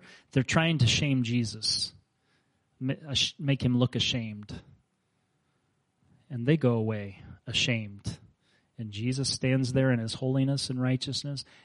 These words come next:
and she stands there with a new opportunity to live right.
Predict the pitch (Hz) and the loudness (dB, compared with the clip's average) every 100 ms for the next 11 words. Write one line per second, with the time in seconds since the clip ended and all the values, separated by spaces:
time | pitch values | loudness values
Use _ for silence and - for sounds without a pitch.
0 | _ 120 - 135 117 - 131 131 139 147 | _ -4 -2 -2 -2 0 0 2 2 0
1 | 156 - - - _ _ _ _ - 147 | -4 -4 -4 -8 _ _ _ _ -4 0
2 | 147 127 117 117 120 120 123 131 - 123 | 2 2 0 0 0 0 0 -2 0 -2
3 | 117 110 113 113 107 107 101 104 - - | -2 -4 -2 -4 -4 -10 -12 -16 -16 -16